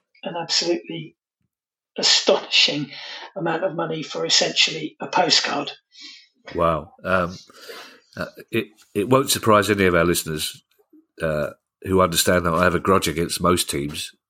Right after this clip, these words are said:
Speaker 2: Uh, the Old Etonians of that era, I particularly dislike because of Lord Kinnaird, who was a f-, dirty, fouling cheat.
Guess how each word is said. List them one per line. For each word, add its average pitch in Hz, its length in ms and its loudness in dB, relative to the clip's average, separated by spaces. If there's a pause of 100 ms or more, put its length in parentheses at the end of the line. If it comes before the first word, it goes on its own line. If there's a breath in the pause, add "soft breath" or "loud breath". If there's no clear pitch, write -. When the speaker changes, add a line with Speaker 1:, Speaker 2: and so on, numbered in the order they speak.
(120)
Speaker 2:
Uh, 80 320 0 (840)
the 82 180 -4
Old 104 180 6
Etonians 85 760 0
of 80 100 -4
that 80 180 2
era, 85 340 4 (600 loud breath)
I 92 120 4
particularly 92 460 2
dislike 90 520 2 (680 loud breath)
because 87 480 0
of 95 140 0
Lord 101 240 4
Kinnaird, 101 520 4 (160)
who 87 160 0
was 87 180 0
a 85 160 2 (220)
f-, - 480 -8
dirty, 104 360 4
fouling 90 460 2
cheat. 82 360 -2